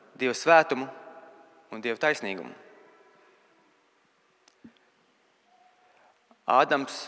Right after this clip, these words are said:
ar Ievu izvēlās grēkot pret Dievu.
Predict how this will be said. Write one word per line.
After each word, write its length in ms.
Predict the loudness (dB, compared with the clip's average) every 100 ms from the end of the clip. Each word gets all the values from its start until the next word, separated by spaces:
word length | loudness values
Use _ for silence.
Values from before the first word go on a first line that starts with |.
| -10 -6
ar 120 | -2
Ievu 240 | 0 -2 -4
izvēlās 600 | 0 2 2 0 -4 -16 -18 -20 -18 -6
grēkot 540 | 2 2 2 -6 -8 -18 -20 -20 -14
pret 160 | -8
Dievu. 280 | -2 -2 -2